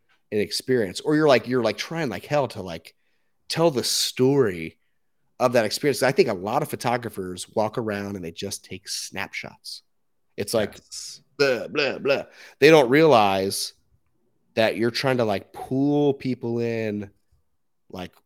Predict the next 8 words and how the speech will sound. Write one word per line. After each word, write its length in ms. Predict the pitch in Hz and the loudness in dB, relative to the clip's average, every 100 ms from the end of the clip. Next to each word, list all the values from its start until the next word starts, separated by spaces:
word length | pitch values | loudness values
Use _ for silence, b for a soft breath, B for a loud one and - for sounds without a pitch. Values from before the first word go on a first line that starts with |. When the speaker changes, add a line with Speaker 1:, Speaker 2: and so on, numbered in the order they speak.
| - | -12
Speaker 1:
with 180 | 98 101 | -10 -8
emotion, 680 | 92 110 127 151 143 147 _ - | -2 -2 -2 -2 -4 -6 _ -10
with, 280 | 104 - | -10 -10
like, 340 | 92 85 - _ - | -16 -16 -18 _ -10
I 20 | |
mean, 140 | 113 123 | -6 -4
even, 400 | 180 156 101 107 | -4 -4 -6 -10
like, 280 | 101 107 | -4 -4